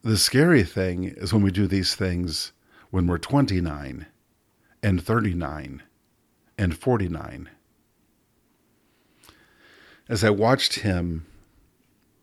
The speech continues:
that whole time, I, I just, I enjoyed it. I thought it was great. Connor's great. But at the same time,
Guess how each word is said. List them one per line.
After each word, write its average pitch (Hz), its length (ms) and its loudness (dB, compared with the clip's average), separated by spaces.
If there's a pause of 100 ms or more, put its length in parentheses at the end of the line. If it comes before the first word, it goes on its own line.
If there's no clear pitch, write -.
that 98 240 0
whole 104 220 4
time, 95 560 -2
I, 92 260 -2
I 95 60 6
just, 107 200 0
I 101 120 2
enjoyed 98 400 4
it. 101 200 2
I 95 120 -4
thought 98 160 0
it 87 80 -2
was 80 160 -8
great. 98 600 -2
Connor's 104 480 0
great. 92 580 -4 (400)
But 101 100 2
at 92 60 -4
the 101 80 0
same 117 340 2
time, 107 680 -2